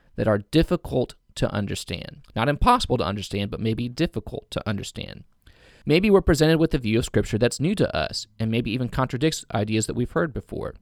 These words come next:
Maybe it's because there are things going on historically that we're just not familiar with.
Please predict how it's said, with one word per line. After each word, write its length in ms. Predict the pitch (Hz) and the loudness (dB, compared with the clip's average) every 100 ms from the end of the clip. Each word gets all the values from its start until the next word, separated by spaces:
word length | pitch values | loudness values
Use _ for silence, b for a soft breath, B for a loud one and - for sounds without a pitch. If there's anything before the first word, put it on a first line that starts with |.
| _ _ - | _ _ -4
Maybe 160 | 127 190 | 2 4
it's 100 | 214 | 2
because 360 | 190 180 165 135 | -4 2 2 4
there 140 | 151 | 4
are 100 | 165 | 4
things 300 | 160 143 156 | 2 -4 -2
going 180 | 139 135 | 0 2
on 160 | 135 | 0
historically 800 | 123 113 - 180 156 - 92 98 120 | -4 -6 -2 2 2 0 -4 -4 -6
that 140 | 107 104 | -8 -2
we're 120 | 120 | 0
just 200 | 135 - | -2 -2
not 180 | 127 - | -4 -4
familiar 380 | 131 180 131 | -4 -2 -2
with. 180 | 101 - | -4 -6